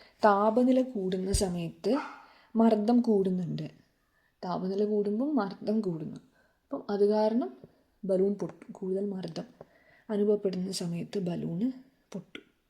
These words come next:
അപ്പം മറ്റൊരു ഘടകമാണ് താപനില. താപനില വാതകങ്ങളുടെ മർദ്ദത്തെ സ്വാധീനിക്കുന്നു. ഈ കുക്കറില്ലേ, പ്രഷർ കുക്കർ, പ്രഷർ കുക്കറിലൊക്കെ താപനില കൂടുന്ന സമയത്ത് മർദ്ദം കൂടുന്നുണ്ട്.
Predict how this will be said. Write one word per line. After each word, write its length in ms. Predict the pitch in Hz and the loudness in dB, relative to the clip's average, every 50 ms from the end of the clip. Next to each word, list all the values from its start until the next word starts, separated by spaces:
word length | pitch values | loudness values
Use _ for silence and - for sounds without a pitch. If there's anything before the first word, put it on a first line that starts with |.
| _ _ _ - - - - | _ _ _ -20 -20 -20 -20
അപ്പം 240 | _ _ _ 226 208 | _ _ _ -4 -2
മറ്റൊരു 400 | 202 202 196 - - 220 214 220 | -2 -4 -4 0 4 6 6 6
ഘടകമാണ് 600 | 208 202 185 175 175 180 180 180 175 165 170 185 226 | 6 4 2 0 0 -2 -2 -2 -2 -4 -4 -6 -6
താപനില. 680 | - 196 165 147 147 156 170 170 180 175 170 156 - - - - | -8 -8 -8 -6 -6 -6 -4 -2 -2 -2 -2 -4 -6 -10 -10 -10
താപനില 560 | 170 165 175 - 170 196 190 190 190 196 220 | -8 -8 -6 -6 -4 -4 -2 -2 -2 -2 -2
വാതകങ്ങളുടെ 680 | 240 202 175 165 165 175 175 170 170 170 175 175 185 | -2 -2 -2 -4 -4 -4 -4 -6 -6 -8 -8 -8 -8
മർദ്ദത്തെ 460 | 180 175 160 156 151 165 156 - 139 139 | -6 -6 -8 -8 -10 -12 -10 -8 -4 -4
സ്വാധീനിക്കുന്നു. 800 | - - - 175 165 165 165 170 165 160 160 - 160 160 165 - _ _ _ _ _ _ _ _ _ _ _ _ _ _ - | -4 -4 -4 -6 -8 -6 -6 -6 -6 -6 -8 -8 -10 -12 -12 -14 _ _ _ _ _ _ _ _ _ _ _ _ _ _ -8
ഈ 60 | 269 | -8
കുക്കറില്ലേ, 720 | 262 - 277 262 - - - - 262 247 226 185 170 170 175 - | -2 0 0 0 0 -2 4 6 8 8 8 6 4 0 -2 -2
പ്രഷർ 420 | - 196 196 185 - - 190 180 | -2 -4 -2 -2 -2 -2 -2 -4
കുക്കർ, 420 | 175 - 185 185 - - 170 165 170 160 147 - _ _ _ _ _ _ _ _ _ _ | -2 -2 -4 -4 -4 -6 -8 -8 -8 -10 -12 -14 _ _ _ _ _ _ _ _ _ _
പ്രഷർ 320 | - 214 202 202 - 226 226 | -2 0 0 2 2 2 2
കുക്കറിലൊക്കെ 840 | 226 - 262 240 254 277 269 269 277 285 269 233 - - 208 202 226 254 247 - - _ _ _ _ _ - - - - - - _ | 0 -2 -4 -2 0 0 0 2 2 0 0 -2 -2 -2 0 0 0 -2 -4 -10 -20 _ _ _ _ _ -20 -20 -20 -20 -20 -16 _
താപനില 480 | - 214 190 190 185 190 214 220 226 240 | -6 -4 0 0 2 2 2 2 2 2
കൂടുന്ന 420 | 240 240 226 196 180 185 185 185 196 | 0 0 -2 -2 -2 -2 -2 -4 -4
സമയത്ത് 480 | 190 - 202 185 180 180 175 - - 208 | -2 -4 -4 -4 -4 -6 -6 -4 -6 -4
മർദ്ദം 500 | 196 180 170 165 160 170 165 170 190 208 208 | -4 -4 -4 -6 -6 -6 -4 -2 -2 -2 0
കൂടുന്നുണ്ട്. 640 | - 220 214 220 214 208 196 185 175 - - | 0 0 2 2 2 2 0 -2 -4 -6 -8